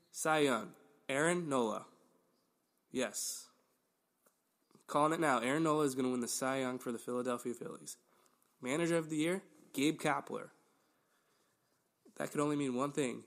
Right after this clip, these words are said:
Your National League M V P, Bryce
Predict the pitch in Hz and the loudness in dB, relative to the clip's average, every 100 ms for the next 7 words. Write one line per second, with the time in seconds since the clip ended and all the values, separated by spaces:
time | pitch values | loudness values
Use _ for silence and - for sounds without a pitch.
0 | _ - 135 131 131 160 - 185 156 156 | _ -4 0 2 2 2 0 0 0 0
1 | 160 - 135 147 160 170 160 151 113 104 | -2 -4 -2 -2 0 0 4 4 4 0
2 | - - _ _ _ _ _ _ _ _ | -10 -20 _ _ _ _ _ _ _ _
3 | - 135 131 143 143 - | 4 10 10 10 4 0